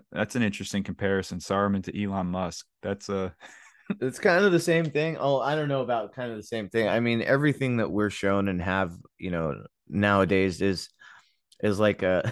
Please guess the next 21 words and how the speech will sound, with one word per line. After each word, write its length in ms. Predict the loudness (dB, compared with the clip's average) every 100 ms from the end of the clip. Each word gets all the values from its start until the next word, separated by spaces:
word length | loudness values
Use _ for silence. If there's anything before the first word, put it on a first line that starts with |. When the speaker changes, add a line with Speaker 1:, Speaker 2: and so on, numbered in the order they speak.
| 2 2
Speaker 2:
<laughs> 40 | 2
cheap 380 | 0 0 0 -4
knockoff 680 | -2 2 2 2 2 2
of 120 | -2 -4
something 340 | -4 0 0
that 100 | 0
has 100 | 2
happened 340 | 2 0 -2
before. 640 | -8 -4 0 2 2 0 2
Everything's 400 | 2 2 -2 0
Speaker 1:
Mm-hmm. 60 |
Speaker 2:
happened 280 | -2 -2 -4
under 200 | -4 -4
the 80 | -8
sun, 340 | -2 -2 -2
you 60 | -4
know? 220 | -4 -6
So, 320 | -6 -4 -4 -6 _ _ -6
Speaker 1:
Mm-hmm. 220 | -4 0 4
Speaker 2:
but, 180 | 6
um, 380 | 6 6 4 -2